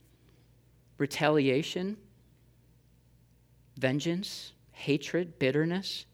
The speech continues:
Or have you prayed for them instead? Have you loved them?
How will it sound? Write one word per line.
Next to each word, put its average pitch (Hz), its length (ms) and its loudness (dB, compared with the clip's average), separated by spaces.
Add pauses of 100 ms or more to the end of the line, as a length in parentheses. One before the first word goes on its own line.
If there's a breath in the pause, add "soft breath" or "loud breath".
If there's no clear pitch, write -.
(1040)
Or 143 80 4
have 147 80 2
you 143 100 2
prayed 143 300 0
for - 160 -6
them 110 180 -8
instead? 113 520 -6 (560)
Have 131 160 -4
you 127 80 0
loved 135 280 4
them? 120 300 -6